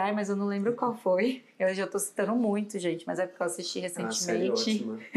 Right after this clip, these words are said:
Speaker 2: Ah, série ótima.
Speaker 1: <laughs> É, que eles, eu não lembro exatamente como foi esse, mas eu acho que ele manteve o guarda-roupa da mãe em casa.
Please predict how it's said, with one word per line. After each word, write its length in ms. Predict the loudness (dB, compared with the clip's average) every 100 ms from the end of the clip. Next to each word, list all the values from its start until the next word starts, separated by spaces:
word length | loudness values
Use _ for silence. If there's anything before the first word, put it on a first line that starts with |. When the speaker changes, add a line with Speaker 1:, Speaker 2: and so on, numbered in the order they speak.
| 2 4 0
Speaker 2:
Ah, 40 | 0
série 320 | -6 -6 -8
ótima. 400 | -8 -10 -12 -8
Speaker 1:
<laughs> 560 | -4 -2 0 0 -2 -10 0
É, 840 | 2 4 4 4 4 2 2 0 -4
que 160 | 2 2
eles, 1040 | 4 2 2 4 4 4 2 -2 -6 -10 -14 _ _ _ _ _ _
eu 160 | 0 2
não 180 | 4 2
lembro 380 | 2 2 2 2
exatamente 600 | 0 0 -2 0 -2 -2
como 320 | 0 2 2
foi 320 | 0 0 2
esse, 360 | 4 2 0 -2
mas 360 | 0 -2 -6 0
eu 120 | 2
acho 240 | 4 0
que 320 | 0 2 2 -2 _ -20 -20 _ _
ele 260 | 0 2 6
manteve 640 | 6 4 2 0 2 0
o 60 | 0
guarda-roupa 560 | 2 2 0 0 0
da 120 | -2 2
mãe 340 | 2 2 0
em 100 | 0
casa. 500 | 0 0 -2 -4 -12